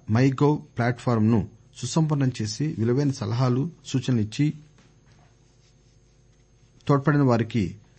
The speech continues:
ప్రధానమంత్రి నరేంద్ర మోదీ అభినందనలు తెలిపారు. గత దశాబ్దంలో భాగస్వామ్య సు-, సుపరిపాలన కోసం MyGov ఒక శక్తివంతమైన ఫోరంగా ఆవిర్భవించిందని సామాజిక మాధ్యమం ద్వారా ఆయన తెలియజేశారు.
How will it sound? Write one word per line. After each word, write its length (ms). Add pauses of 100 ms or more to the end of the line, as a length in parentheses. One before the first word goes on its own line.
(360)
ప్రధానమంత్రి 560
నరేంద్ర 180
మోదీ 260
అభినందనలు 420
తెలిపారు. 460 (720)
గత 120 (280)
దశాబ్దంలో 600
భాగస్వామ్య 760 (260)
సు-, 340
సుపరిపాలన 600
కోసం 540
MyGov 400
ఒక 240
శక్తివంతమైన 800 (400)
ఫోరంగా 360
ఆవిర్భవించిందని 840 (320)
సామాజిక 480
మాధ్యమం 380
ద్వారా 320
ఆయన 160
తెలియజేశారు. 760